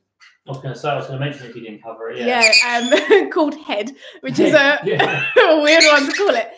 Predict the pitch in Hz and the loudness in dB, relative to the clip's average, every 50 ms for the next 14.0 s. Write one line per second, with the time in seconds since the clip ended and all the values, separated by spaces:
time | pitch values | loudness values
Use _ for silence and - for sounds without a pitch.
0 | - - - - - 262 294 285 330 359 330 320 311 294 269 269 - 269 269 285 | -20 -20 -18 -12 -10 -10 -8 -6 -6 -6 -6 -6 -8 -8 -10 -10 -10 -8 -6 -6
1 | 302 294 285 302 269 - - 269 262 269 294 339 339 - - _ _ _ - 247 | -6 -6 -8 -12 -14 -12 -12 -12 -8 -6 -6 -6 -6 -10 -16 _ _ _ -18 -18
2 | 233 - 311 311 - 285 269 247 254 - 302 294 285 254 277 269 - 254 254 247 | -16 -14 -14 -14 -12 -12 -12 -12 -12 -10 -10 -10 -8 -8 -10 -14 -14 -16 -18 -18
3 | 269 - _ _ _ _ - - 269 254 254 233 - - - 233 233 - - 262 | -18 -20 _ _ _ _ -14 -12 -10 -10 -10 -10 -12 -12 -14 -14 -12 -10 -10 -6
4 | 254 - - - - 254 247 269 294 294 - 285 269 254 233 220 233 226 226 233 | -4 -4 -4 -4 -4 -8 -10 -10 -10 -10 -8 -8 -8 -8 -8 -8 -10 -10 -10 -14
5 | 233 - - 226 208 214 214 208 233 302 - - - _ _ _ _ _ - 220 | -18 -16 -14 -10 -10 -10 -8 -8 -8 -10 -10 -12 -16 _ _ _ _ _ -10 -10
6 | 214 190 220 - - - 302 294 285 - - 311 277 277 277 269 - - - - | -8 -10 -12 -14 -12 -10 -10 -10 -10 -10 -10 -8 -6 -6 -6 -8 -10 -16 -18 -16
7 | - 262 247 - 226 240 269 254 302 320 311 269 247 220 220 226 214 214 - 226 | -14 -14 -12 -10 -10 -10 -10 -10 -10 -10 -10 -8 -8 -8 -8 -8 -10 -12 -10 -8
8 | 226 240 233 226 233 226 220 220 202 - - - - 233 220 220 214 208 - 214 | -8 -8 -10 -12 -14 -14 -16 -10 -6 -4 -4 -4 -4 -6 -8 -8 -8 -8 -10 -10
9 | 214 226 226 214 196 - - 214 220 262 285 277 - _ _ _ _ _ - 220 | -10 -10 -12 -14 -16 -16 -14 -12 -10 -10 -10 -10 -14 _ _ _ _ _ -12 -8
10 | 220 240 269 262 - - - 294 247 214 226 233 233 226 - - 247 240 226 226 | -6 -6 -6 -8 -10 -10 -8 -6 -6 -6 -6 -8 -10 -12 -10 -10 -8 -8 -8 -10
11 | 208 208 208 - - 240 220 190 175 180 180 - 196 190 190 196 190 - _ _ | -12 -14 -18 -18 -14 -12 -12 -12 -12 -14 -16 -16 -16 -16 -16 -16 -18 -20 _ _
12 | - 220 214 208 208 202 - - - - 226 202 196 - - - - - - 220 | -20 -20 -18 -14 -14 -14 -14 -14 -16 -18 -16 -16 -16 -18 -18 -18 -18 -16 -16 -18
13 | 208 196 - - 202 202 196 _ _ 214 202 - - - 170 190 - - - | -18 -20 -20 -20 -20 -20 -20 _ _ -14 -14 -14 -16 -20 -6 -2 -2 -2 -2